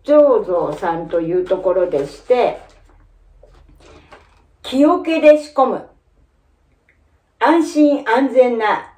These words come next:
原材料。あれ？これは醤油の話だった。味噌は？味噌これだ。<laughs> すいません。足立醸造さんの、えー、米麹味噌。うん。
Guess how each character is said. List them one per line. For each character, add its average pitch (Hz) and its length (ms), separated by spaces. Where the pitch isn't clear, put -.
原 247 300
材 226 320
料。 110 260
あ - 80
れ？ - 220
こ - 140
れ 269 100
は 302 80
醤 294 300
油 359 200
の - 60
話 147 280
だ - 120
っ - 40
た。 - 360
味 285 140
噌 - 180
は？ - 280
味 269 100
噌 - 140
こ 180 80
れ 170 80
だ。 - 100
<laughs> - 120
す - 180
い - 60
ま 190 120
せ - 100
ん。 - 40
足 - 100
立 302 120
醸 330 280
造 208 200
さ 185 200
ん 185 80
の、 190 240
え 180 460
ー、 - 20
米 294 280
麹 285 380
味 269 180
噌。 - 180
う 202 40
ん。 170 720